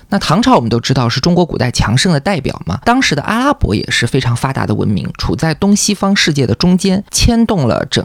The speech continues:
个亚欧大陆的文化联动，就好像是一台人类文明的发动机一样。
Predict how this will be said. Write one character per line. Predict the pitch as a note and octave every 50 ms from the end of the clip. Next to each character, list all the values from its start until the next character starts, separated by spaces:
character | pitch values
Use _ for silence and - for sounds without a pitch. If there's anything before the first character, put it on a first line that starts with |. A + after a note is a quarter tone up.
| - - C3+
个 | - D3+ B2 G#2+
亚 | C#3+ D3+ C3+
欧 | C3+ D3+
大 | - E3+ D3+ C3
陆 | B2+ A#2+
的 | - F#2
文 | F2 - A#2
化 | D3+ - E3 B2+
联 | A2+ G2+ F2 G#2+ C#3+
动， | - G#3+ - - -
就 | - E3+ C#3
好 | G#2
像 | - - D3
是 | D3 E3+
一 | D#3+
台 | - - A#2+ B2 C3+ -
人 | - B2 C#3+
类 | F3 G3+ F3+
文 | B2 A2+ C3+
明 | D#3 D3 D3+
的 | D#3+
发 | D#3+ - - G#3+ A3+
动 | A3+ G3 C#3+ C3+
机 | - - G3 G3+ G3
一 | -
样。 | - -